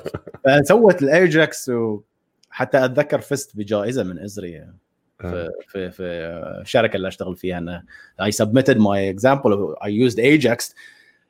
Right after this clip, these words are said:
Speaker 2: ش-، يا جماعة، حق اللي ما يعرفون، اللي ما كانوا عاشوا في هاي،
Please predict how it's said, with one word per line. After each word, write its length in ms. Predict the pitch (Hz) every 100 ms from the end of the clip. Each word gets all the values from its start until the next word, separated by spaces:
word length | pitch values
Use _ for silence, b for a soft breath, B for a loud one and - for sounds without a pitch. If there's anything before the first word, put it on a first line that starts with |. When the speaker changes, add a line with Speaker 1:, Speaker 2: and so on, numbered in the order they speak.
| _
Speaker 2:
ش-، 160 | - - - 147 139 131
يا 120 | 135
جماعة، 380 | 131 139 202 151
حق 100 | -
اللي 240 | 127 131 127
ما 140 | 135
يعرفون، 560 | 208 185 - 185 123 101
اللي 160 | 98
ما 140 | 104 127
كانوا 220 | 135 104
عاشوا 280 | 107 110 95
في 120 | 87
هاي، 360 | 95 98 90